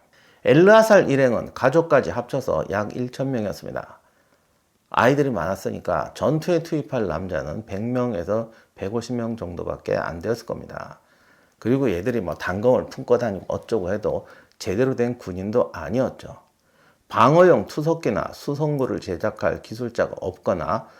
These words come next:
너무 소수여서 이제 수송 중에 죽었거나 그것을 만들 자재나 준비가 부족했을 수도 있습니다. 이것이 마사다가 함락된 진정한 원인입니다.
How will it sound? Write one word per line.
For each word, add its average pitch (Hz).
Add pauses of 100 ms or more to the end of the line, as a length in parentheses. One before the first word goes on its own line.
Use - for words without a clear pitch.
(140)
너무 113
소수여서 117
이제 92 (440)
수송 131
중에 98
죽었거나 120 (580)
그것을 120
만들 92
자재나 101
준비가 113
부족했을 98
수도 -
있습니다. - (680)
이것이 147
마사다가 101
함락된 107
진정한 101
원인입니다. 110